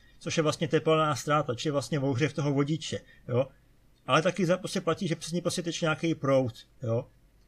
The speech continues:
A ten proud společně s tím napětím vytváří tu indukci, jo. To znamená, že když povedete vedle sebe dva vodiče, jo, který budou připojeny na stejný potenciál, tak to znamená, že proud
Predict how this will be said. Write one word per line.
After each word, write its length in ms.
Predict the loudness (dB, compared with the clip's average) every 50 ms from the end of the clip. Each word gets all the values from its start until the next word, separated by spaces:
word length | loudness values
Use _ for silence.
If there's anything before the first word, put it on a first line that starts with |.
| _ _ _ _ _
A 80 | -8 -4
ten 200 | -2 0 0 2
proud 200 | 4 4 4 4
společně 380 | 2 0 0 0 2 2 -2 -6
s 40 |
tím 140 | -4 -2 -2
napětím 600 | 0 0 2 0 -2 0 0 -2 0 0 -2 -4 -8 -14 _ _ _ _ _
vytváří 440 | -4 -4 2 4 6 6 6 4 0
tu 140 | -2 -4 -4
indukci, 580 | -2 -2 0 2 2 0 0 -4 -8 -10 -10 -10 -12 _ _ _ -20 _ -4
jo. 220 | -2 -2 -2 -2 -6 _ _ _ -20 -20 _ _ _ _ _
To 120 | -4 -2
znamená, 460 | 2 2 2 4 4 4 4 2 2 2
že 140 | 2 0
když 200 | 2 2 0 -2
povedete 440 | 4 2 6 6 6 4 4 2 2
vedle 200 | 2 2 2 2
sebe 260 | -2 -2 -2 -2 -2
dva 220 | -2 2 2 2 2
vodiče, 560 | 4 2 0 0 -2 -4 -4 -6 -6 -6 -6 -10 _ _ -20 _ -20 _ _
jo, 160 | 0 0 0
který 180 | 0 0 0 2
budou 180 | 4 4 2
připojeny 600 | 2 0 -8 -10 -8 -2 0 0 2 2 -2 -4 -4 -6
na 100 | -8 -8
stejný 240 | -6 -6 -6 -6 -6
potenciál, 800 | -8 -6 -6 -4 -4 -4 -4 -2 -2 0 0 0 0 -2 -2 -4 -8 _ _ _ _ _ _ _ _ _ -20
tak 100 | -16 -6
to 120 | -4 0
znamená, 480 | 2 4 4 6 6 6 6 6 4 4
že 160 | 2 0 -4
proud 500 | -2 2 4 4 4 4 2 -2 -8